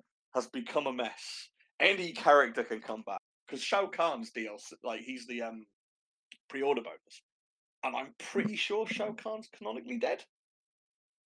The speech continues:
And has been for a while. So that's good. If you're into Mortal Kombat, that's very good.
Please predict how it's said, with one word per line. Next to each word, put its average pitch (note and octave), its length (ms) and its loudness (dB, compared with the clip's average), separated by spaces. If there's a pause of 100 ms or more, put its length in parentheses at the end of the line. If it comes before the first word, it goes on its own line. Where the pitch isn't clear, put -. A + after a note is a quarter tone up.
(120)
And - 80 -18
has B2+ 220 2
been C3 240 -4
for C#3+ 180 4
a C#3+ 80 6
while. E3 400 10 (1300)
So B2+ 360 -2
that's - 220 6
good. A3+ 240 -8 (1300)
If - 60 -14
you're A2+ 100 -4
into - 160 -6
Mortal F#2 400 -12
Kombat, - 140 -4
that's - 140 -16
very D3 200 0
good. G2 200 -10